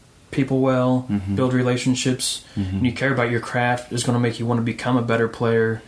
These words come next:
Speaker 2: Yeah.
Speaker 1: Go out and network, meet people,
Speaker 2: Right.
Speaker 1: and it'll come. But if you're, you know, if you're not nice, if you come make a bad first impression, or
Speaker 2: Mm-hmm.
Speaker 1: don't develop those relationships, or
Speaker 2: Mm-hmm.
Speaker 1: keep 'em, continue with them,
Speaker 2: Mm-hmm.
Speaker 1: then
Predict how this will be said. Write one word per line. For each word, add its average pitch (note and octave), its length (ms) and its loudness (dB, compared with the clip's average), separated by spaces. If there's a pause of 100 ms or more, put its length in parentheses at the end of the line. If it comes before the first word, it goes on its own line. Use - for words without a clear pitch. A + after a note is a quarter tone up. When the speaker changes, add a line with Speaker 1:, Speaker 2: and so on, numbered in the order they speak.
Speaker 2:
Yeah. F#2 200 -4 (160)
Speaker 1:
Go A#2+ 100 2
out A#2 140 2
and A#2 80 0
network, A2 420 -2
meet A#2 220 -2
people, A2 460 -8 (200)
Speaker 2:
Right. F#2 240 -6
Speaker 1:
and A2+ 400 0 (320)
it'll D#3+ 200 2
come. A2+ 460 0 (200)
But B2+ 220 0
if B2+ 200 -2
you're, A#2 380 2 (320)
you A#2 100 -4
know, A2 280 -8
if - 60 -8
you're B2 100 2
not A#2 180 0
nice, A#2+ 380 0
if A#2 80 -8
you A2 100 -4
come A2+ 380 0 (100)
make B2 180 2
a A2+ 40 2
bad A2+ 320 2
first A#2 240 -4
impression, A2+ 520 -2
or G#2+ 220 -2
Speaker 2:
Mm-hmm. G2 80 -2 (420)
Speaker 1:
don't B2 180 0
develop A#2+ 360 2
those A#2 180 0
relationships, A#2 760 0
or G#2+ 40 -4
Speaker 2:
Mm-hmm. G2+ 120 -4
Speaker 1:
keep A#2 180 0
'em, A2+ 80 0 (100)
continue A#2 460 0
with A#2 160 0
them, B2 200 2 (280)
Speaker 2:
Mm-hmm. F#2+ 280 -4 (100)
Speaker 1:
then A2 360 0